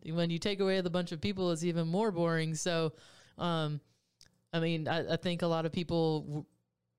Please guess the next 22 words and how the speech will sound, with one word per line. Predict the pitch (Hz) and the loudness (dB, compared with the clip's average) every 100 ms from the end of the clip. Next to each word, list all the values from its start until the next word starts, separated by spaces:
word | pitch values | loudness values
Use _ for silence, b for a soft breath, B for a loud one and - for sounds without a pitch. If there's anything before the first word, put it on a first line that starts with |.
| - 127 101 | -18 -16 -10
reached | 151 175 170 - | -2 0 0 0
out | 160 170 | 0 2
and, | 160 156 139 | 0 -2 -2
and | 156 147 | -2 0
tried | 170 156 160 | -2 -2 -2
some | 175 | -2
n-, | 156 139 135 139 _ _ _ - | -2 -4 -6 -10 _ _ _ -6
new | 151 165 196 180 160 _ _ _ | 0 2 2 0 -4 _ _ _
exercises. | 160 170 170 156 139 139 135 | -8 -4 -2 0 0 0 -2
And | 147 | -2
that's | 147 156 | -2 -2
why | 160 | 0
you | 151 | 0
saw, | 147 147 147 | 0 -2 0
like, | 139 135 | -2 -2
our | 135 135 | -2 0
local | 131 139 131 | 0 -2 -2
Riverwalk | 139 147 135 127 120 - | -2 -2 -2 -2 -4 -10
slam | - - 147 147 | -10 -6 -4 -4
packed. | 139 139 139 - - | -2 -2 -4 -6 -10
You | 151 | -8
saw | 139 139 135 127 | -4 -2 -2 -2